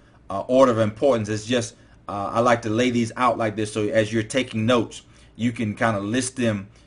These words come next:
uh, the way, uh, that I'm, that I'm laying them out. Okay, so letter A,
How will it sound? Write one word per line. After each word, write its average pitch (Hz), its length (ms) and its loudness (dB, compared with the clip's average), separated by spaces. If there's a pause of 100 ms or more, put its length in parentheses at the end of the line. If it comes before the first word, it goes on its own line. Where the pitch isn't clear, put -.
(180)
uh, 101 260 -2
the 104 140 -4
way, 107 580 0
uh, 92 320 -6
that 107 200 0
I'm, 101 280 -4
that 104 120 -2
I'm 101 160 -2
laying 107 260 0
them 98 160 -4
out. 82 200 -6
Okay, 107 360 -2 (220)
so 127 460 2
letter 151 420 4
A, 123 420 4